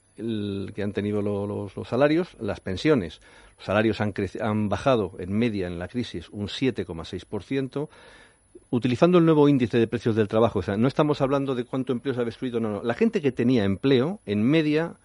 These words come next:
gana un siete coma seis por ciento por hora de trabajo menos que antes de la crisis. Y las pensiones han perdido poder adquisitivo mucho menos. Y además hay que diferenciar qué pensiones también. Es decir, las pensiones mínimas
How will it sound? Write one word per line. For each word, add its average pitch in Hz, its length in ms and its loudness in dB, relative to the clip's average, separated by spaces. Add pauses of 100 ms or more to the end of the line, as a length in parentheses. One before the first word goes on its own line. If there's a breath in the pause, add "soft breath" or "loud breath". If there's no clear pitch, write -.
(160)
gana 139 320 0
un 120 120 -2
siete 151 280 -2
coma 120 180 -2
seis 139 220 -4
por 120 160 0
ciento 131 340 -2
por 110 140 0
hora 123 160 2
de 120 80 2
trabajo 117 320 0
menos 143 400 2
que 113 100 -2
antes 107 240 -2
de 95 60 -6
la 85 100 -8
crisis. - 380 -20 (500 loud breath)
Y 117 60 -4
las 110 160 0
pensiones 151 640 0 (340)
han 151 160 6
perdido 107 460 4
poder 90 240 0
adquisitivo 117 720 0
mucho 104 300 -6
menos. 73 400 -12 (580 loud breath)
Y 127 80 4
además 160 380 6
hay 170 80 4
que 160 100 2
diferenciar 123 540 4
qué 127 100 2
pensiones 110 480 0
también. 87 400 -4
Es 87 100 -6
decir, 90 260 -8
las 87 160 -6
pensiones 131 580 0 (260)
mínimas 139 800 2